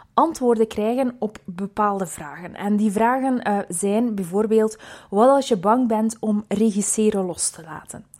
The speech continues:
Waarom vind jij het moeilijk om te wachten tot er een echt moment plaatsvindt? Of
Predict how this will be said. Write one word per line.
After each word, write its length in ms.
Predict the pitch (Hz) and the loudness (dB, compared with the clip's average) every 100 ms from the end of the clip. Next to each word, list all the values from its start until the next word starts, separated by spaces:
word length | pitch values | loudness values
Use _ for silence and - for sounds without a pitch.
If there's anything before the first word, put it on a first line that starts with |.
| - - - - | -20 -20 -18 -6
Waarom 640 | 175 196 254 311 320 320 | 0 6 6 6 2 -4
vind 380 | 190 190 180 - | -2 0 -2 -2
jij 400 | 185 180 202 277 | -4 -2 -2 -2
het 260 | 214 190 185 | -6 -6 -4
moeilijk 580 | 180 214 294 330 - | 0 0 0 -2 -6
om 180 | 196 196 | -6 -4
te 200 | - 175 - | -2 -4 -4
wachten 580 | 165 180 - - 320 330 _ | -8 -8 -8 -6 -6 -8 _
tot 240 | 202 196 | -8 -8
er 120 | 185 | -10
een 160 | 170 170 _ | -12 -16 _
echt 360 | 175 175 - - | -14 -12 -10 -4
moment 480 | 214 214 220 226 - | -2 0 -2 -4 -6
plaatsvindt? 680 | 220 233 - - 269 311 - - - - - _ | -8 -6 -8 -8 -8 -8 -14 -20 -20 -20 -20 _
Of 340 | 320 - - | -2 0 -6